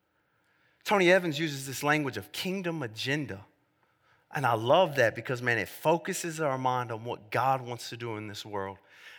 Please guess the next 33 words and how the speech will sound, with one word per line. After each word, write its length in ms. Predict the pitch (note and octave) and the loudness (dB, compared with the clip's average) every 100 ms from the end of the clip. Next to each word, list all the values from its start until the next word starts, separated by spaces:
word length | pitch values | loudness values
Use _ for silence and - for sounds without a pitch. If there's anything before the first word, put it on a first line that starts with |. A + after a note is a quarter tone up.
| - | 0
I 60 | C#3+ | 2
wanna 140 | D3+ | 6
ask 400 | - C#3+ C3+ - | 6 6 4 -4
you, 80 | A2+ | -8
do 100 | A#2+ | -6
you 140 | C#3+ | -4
live 240 | C#3 C#3 C3+ | 2 2 6
by 140 | B2+ | 4
the 100 | A2+ | 4
kingdom 480 | - C3+ D#3 E3 E3 | -6 -6 -6 -6 -8
agenda 460 | D3 D#3 E3 D#3 | -6 -6 -6 -8
or 240 | C#3+ G#2+ G#2+ | -8 -8 -8
your 240 | A2 G#2 | -6 -6
agenda? 400 | F#2 F2 - - _ _ _ _ _ _ _ _ _ _ _ _ _ _ _ _ _ _ _ _ | -8 -10 -14 -16 _ _ _ _ _ _ _ _ _ _ _ _ _ _ _ _ _ _ _ _
'Cause 160 | - G2 | -16 -6
when 140 | A2 | -2
you're 100 | B2+ | 0
living 260 | E3 D3 C3 | 2 2 2
by 140 | A#2+ | 4
your 220 | A2+ C3 C3+ | 4 2 -4
agenda, 340 | A2+ G#2+ G2+ | -4 -2 0
all 300 | G2 A#2+ A#2+ | 2 2 0
it'll 140 | A2 | -4
do 260 | G#2 A2 G2+ | -8 -10 -10
is 120 | F#2 G2+ | -10 -12
you 180 | G#2+ | -12
complaining. 720 | G2 - G2+ - A2 G2+ F2+ F2 _ - - _ - | -12 -14 -14 -6 -6 -6 -10 -16 _ -20 -20 _ -12
But 80 | G2+ | -8
when 180 | G#2 | -6
you 100 | A#2+ | -6
live 380 | C#3 C3 D3 C3+ | -6 -2 -2 -2
according 440 | B2 - C3+ B2 | -8 -8 -8 -6
to 120 | G#2+ | -10